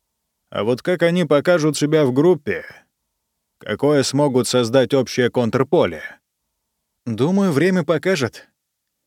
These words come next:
проговорил Джей Джей Эшвуд. «Я достаточно давно занимаюсь этим делом»,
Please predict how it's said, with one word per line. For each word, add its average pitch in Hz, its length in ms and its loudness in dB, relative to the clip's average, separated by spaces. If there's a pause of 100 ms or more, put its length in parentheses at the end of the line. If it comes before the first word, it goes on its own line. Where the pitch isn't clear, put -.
(200)
проговорил 113 580 2
Джей 104 320 0
Джей 107 360 -2
Эшвуд. - 800 -6 (800)
«Я 135 340 -2
достаточно 131 840 -2
давно 113 460 2
занимаюсь 101 680 0
этим 95 340 -4
делом», 90 440 -2